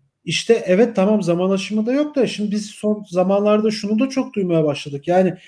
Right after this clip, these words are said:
yok mu bir savcı arkadaş söylemleri var. Yani gerçekten bir, bir tane savcı yok mu Türkiye'de? Yani gerçekten bu iddia, iddia olarak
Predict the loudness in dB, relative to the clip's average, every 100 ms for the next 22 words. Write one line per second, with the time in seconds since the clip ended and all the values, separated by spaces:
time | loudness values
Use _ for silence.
0 | -20 _ 2 4 4 4 4 6 4 2
1 | -8 0 2 2 0 0 -2 -2 -2 -4
2 | -14 _ _ _ -8 -2 0 0 0 4
3 | 4 2 -2 _ _ _ _ -6 -2 2
4 | 2 0 -2 0 0 -2 -10 -8 -2 2
5 | 2 -2 -2 -2 -2 -2 -2 -2 -2 -2
6 | -4 -8 -10 -8 -4 -4 -4 -4 -2 0
7 | 0 0 -4 -2 0 -2 -4 _ -8 -8
8 | 0 2 2 0 -14 _ -6 -4 4 6
9 | 8 4 2